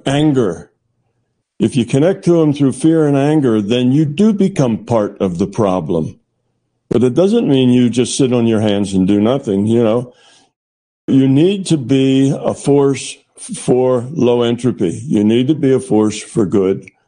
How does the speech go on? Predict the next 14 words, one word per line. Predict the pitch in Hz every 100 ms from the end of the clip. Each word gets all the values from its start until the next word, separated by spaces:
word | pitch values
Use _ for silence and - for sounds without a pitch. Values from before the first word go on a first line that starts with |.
| _ _
You | 104
need | 110 131 143
to | 143
be | 143 139
a | 131
force | 120 110 107 -
for | 107
caring | - 107 107 104 95 92 - _ _
and | 107 95
for | 113
love | 110 110 98 98 101 _ _ _ _ _ _
and | 110 104
for | 113
cooperation. | 110 120 110 110 113 110 117 110 - 95 -